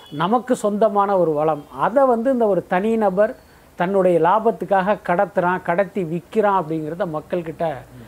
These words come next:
நம்ம சொல்லணும். என்னன்னா, நிஜத்தில் இந்த மாதிரி மணலை கடத்தி விற்கும் பல மாஃபியாக்கள் இங்க இருக்காங்க.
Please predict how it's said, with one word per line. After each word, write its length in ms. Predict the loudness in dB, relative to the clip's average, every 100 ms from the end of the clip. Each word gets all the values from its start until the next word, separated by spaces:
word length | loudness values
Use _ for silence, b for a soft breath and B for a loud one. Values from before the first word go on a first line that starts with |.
| B
நம்ம 200 | -10 -8 -2
சொல்லணும். 380 | 0 0 -2 -8
என்னன்னா, 380 | -4 0 4 2 0 B B B 0
நிஜத்தில் 420 | 2 2 2 2
இந்த 260 | 4 4
மாதிரி 320 | 4 4 2 2
மணலை 440 | 2 2 4 2
கடத்தி 360 | 0 -2 -2 0
விற்கும் 320 | 0 -2 -4
பல 220 | 0 0
மாஃபியாக்கள் 680 | 2 2 0 2 0 0 -2
இங்க 240 | -4 -2 -4
இருக்காங்க. 360 | -2 -4 -4